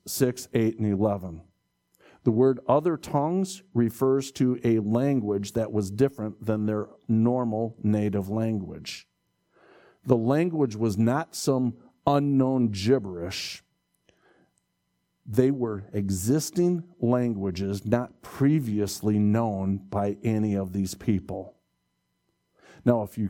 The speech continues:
carefully look at the context here, we'll discro-, discover that the word tongue is used to refer an, to an actual language. And I think we'll see that, uh, next,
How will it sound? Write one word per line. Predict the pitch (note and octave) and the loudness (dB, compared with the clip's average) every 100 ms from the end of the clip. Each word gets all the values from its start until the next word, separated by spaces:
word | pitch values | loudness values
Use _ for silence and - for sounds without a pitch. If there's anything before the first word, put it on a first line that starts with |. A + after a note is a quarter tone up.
| - | -6
carefully | - E3+ F3+ - B2 A2+ | -2 0 0 0 2 2
look | A2 A#2 - | 2 0 0
at | A2 G#2 | -2 -2
the | - G2 | -4 -6
context | - C3 B2 A#2+ G2+ F#2 - - | -4 -2 -2 -2 -2 -2 -6 -4
here, | G2+ F#2+ | 0 0
we'll | G#2 B2 | 0 0
discro-, | A2+ A2 - C#3+ B2 _ _ A#2+ | 0 -2 -2 -2 -2 _ _ -4
discover | A2+ - D3+ C#3 A2 G#2 - - | -2 0 0 0 -2 -6 -10 2
that | C3 C3 | 2 2
the | A2 | -2
word | G#2+ C3+ B2+ - | 2 2 0 -4
tongue | - G3 F3+ G#2 F#2 G2+ - _ - - | -4 0 0 0 -4 -8 -10 _ -20 -4
is | - C3 A2 B2 | 2 2 2 4
used | D3+ C#3+ - | 6 4 0
to | - | -2
refer | B2+ B2 - C#3 C3+ | 0 0 0 2 2
an, | A#2+ A#2 - _ _ | 2 -2 -8 _ _
to | - C3 | 2 4
an | A#2 A#2+ | 4 2
actual | A#2 G#2+ - A2+ G#2+ G2 | -2 -2 -4 -2 0 0
language. | G#2+ G2+ F2+ F2 D#2 - - _ _ _ _ _ - | 0 0 -2 -6 -8 -12 -16 _ _ _ _ _ 0
And | A#2+ A#2 | 2 2
I | G#2+ | 0
think | C3+ C3 | 0 0
we'll | B2+ A2+ | 0 0
see | - C3+ A#2+ | 2 2 2
that, | G2+ G2+ - _ _ - | 2 -2 -6 _ _ -2
uh, | G#2 G2+ G2+ G2 - | 0 0 -2 -6 -2
next, | A#2+ A#2+ - - - | 0 0 -2 -12 -20